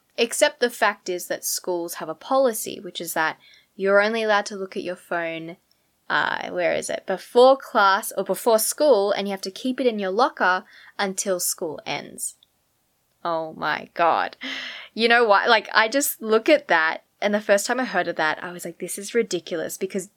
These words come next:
do you know what that is? It's like s-, saying to a Labrador, like, "Hey, stop eating." Like, that, this is not possible. So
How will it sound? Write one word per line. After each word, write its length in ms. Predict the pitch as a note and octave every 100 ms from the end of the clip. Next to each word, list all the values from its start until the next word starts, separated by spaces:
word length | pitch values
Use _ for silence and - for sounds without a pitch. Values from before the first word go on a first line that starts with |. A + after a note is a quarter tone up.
| -
do 120 | G#3+
you 60 | A#3
know 120 | C#4+
what 100 | G4
that 160 | C#4+ G3
is? 200 | D#3+ G#3+
It's 200 | G#3+ -
like 200 | A#3+ A#3+
s-, 260 | - - - -
saying 600 | - C4 A#3 C4+ D#4+ D#4+ - - _ -
to 160 | D#4
a 20 |
Labrador, 560 | B3 F#3+ F#3+ G3 F#3 E3
like, 160 | E3 -
"Hey, 160 | G3+
stop 300 | E3+ - A3+ -
eating." 540 | F#3+ F#3 E3 - - _ - - _ -
Like, 340 | B3 B3+ - A3+
that, 260 | D4+ D4+ B3
this 200 | D#4+ F#4
is 120 | E4+
not 280 | D#4+ D#4+ -
possible. 640 | E4 C4+ D4 B3+ F3+ -
So 300 | - C4 A#3+